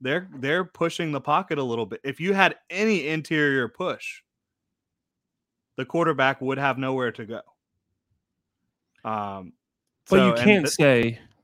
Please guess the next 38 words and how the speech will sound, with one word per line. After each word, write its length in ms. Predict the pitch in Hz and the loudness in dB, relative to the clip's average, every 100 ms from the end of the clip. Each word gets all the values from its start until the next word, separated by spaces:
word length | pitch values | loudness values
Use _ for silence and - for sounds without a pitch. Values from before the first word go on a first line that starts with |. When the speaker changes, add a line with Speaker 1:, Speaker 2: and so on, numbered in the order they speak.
| _ _ _ - | _ _ _ -2
Speaker 2:
you, 280 | 190 196 - _ - - | 2 2 -2 _ -20 -6
as 120 | 185 143 | 0 6
much 280 | 196 214 | 6 6
as 80 | 170 | 2
we 140 | 139 170 | 2 4
like 260 | 156 151 | 6 4
Travon 460 | - 160 151 143 135 | 2 0 2 2 2
Walker, 640 | 127 151 147 - 113 117 _ _ _ _ _ _ _ _ | 6 6 4 -2 -6 -8 _ _ _ _ _ _ _ _
you 120 | - 165 | -4 -2
can't 320 | - 185 147 | 2 2 2
say, 440 | - 151 139 127 - _ _ _ _ _ _ _ _ _ | 4 4 4 2 -2 _ _ _ _ _ _ _ _ _
"Well, 140 | 160 | 4
I'm, 160 | 151 143 | 6 6
I'm 140 | 139 | 6
gonna 120 | 139 135 | 6 6
ask 280 | 233 - | 4 2
you, 80 | - | -8
can, 260 | - - - _ _ _ - | -6 -6 -6 _ _ _ -4
can 140 | 151 | 0
you 80 | 156 | 0
say 300 | - 160 160 | 2 2 2
that 180 | 139 120 | 0 0
you're 240 | 139 139 | 0 2
not 520 | 127 131 135 - - - _ | 2 4 4 0 -10 -20 _
disappointed 720 | 151 143 127 - 135 139 147 | 0 0 4 2 4 0 -4
in 200 | 147 - | -6 -6
the 80 | 131 | -4
way 240 | 123 135 131 | -2 0 0
he's 240 | 135 120 | -2 -6
played 460 | _ - 147 151 151 | _ -2 0 -2 -4
so 160 | 170 | -6
far 240 | 147 165 160 | -2 -2 0
this 240 | 160 - | -2 -2
year?" 200 | 160 175 - - - | -4 -4 -8 -20 -2
Did 180 | - 147 | 0 6
you 120 | 233 | 6
expect 440 | 233 - 202 175 - | 6 4 4 4 4
more 540 | 147 156 127 131 135 | 6 6 6 2 -6